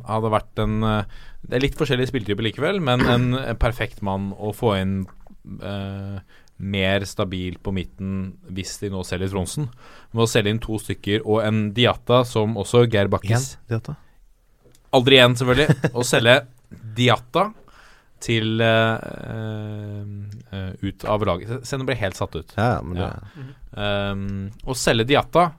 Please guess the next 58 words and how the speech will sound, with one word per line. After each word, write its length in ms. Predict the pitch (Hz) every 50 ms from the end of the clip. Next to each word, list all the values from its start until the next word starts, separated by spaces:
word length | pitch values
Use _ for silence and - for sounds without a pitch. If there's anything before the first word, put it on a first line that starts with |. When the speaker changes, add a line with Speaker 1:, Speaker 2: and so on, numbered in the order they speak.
| - - - - _ _ -
Speaker 1:
eh, 580 | - 117 113 113 113 110 113 113 113 113 110 110
som 140 | 107 117 123
er 80 | 107 104
på 120 | - 113
vei 120 | 117 113 123
opp, 320 | 196 180 - - _ - -
ifølge 320 | 113 123 123 110 104 107
Geir 180 | 104 107 104 104
Bakke, 380 | 107 110 - - - - 120 123
det 40 | 113 101
han 120 | 98 110
har 60 | 110 -
sett 180 | - 98 -
på 120 | - 104 95
trening 300 | 104 104 92 85 85 87
de 60 | 92
siste 280 | 90 98 92 - - 95
dagene, 340 | 95 87 90 101 113 117 113
de, 220 | 117 113 110 104 - -
han, 300 | - 98 107 110 110 110 113
han 120 | 113 110 113
sier 200 | - 117 107 113
jo 60 | 117
selv 180 | - 95 95 92
at 160 | - - - - - - - - - -
det 100 | - 113 113
gjør 60 | 107
meg 160 | - 123 117
vondt 340 | 110 107 120 156 165 165 -
som 120 | - 139
fotballtrener 520 | 139 135 - 101 90 - 95 90 85 92 104
å 80 | 110
selge 240 | - - 117 90 85 90
denne 160 | 87 92 92
karen, 280 | 92 117 139 156 127 - -
for 140 | - 104 101
han 80 | 107 101
Speaker 2:
Ja. 60 | -
Speaker 1:
ser 200 | 101 87 82 85
at 140 | 95 101 -
han 120 | - 95 92
kan 160 | - 101 98
herje 320 | - 117 104 95 87 85
i 20 | 85
Eliteserien. 420 | 90 87 - - 87 95 113 117 - - - - - - - - - - - - - - - - - - -
Speaker 2:
Men 160 | - 120 123
du, 120 | 135 143 127
du, 200 | 92 95 117 120
Speaker 1:
Ehm. 80 | 113 104
Speaker 2:
du, 220 | 120 117 104 - -
altså, 240 | - - 113 - 127
s-, 180 | 120 - - - -
uansett, 680 | 151 131 113 110 113 120 120 123 - 123 120 120 - -
hvis 180 | 120 120 123
ikke 240 | - 120 - - 101
du 80 | 104 107
heter 340 | 117 120 - - - 104 101
Rosenborg, 460 | 85 82 - - 113 120 117 113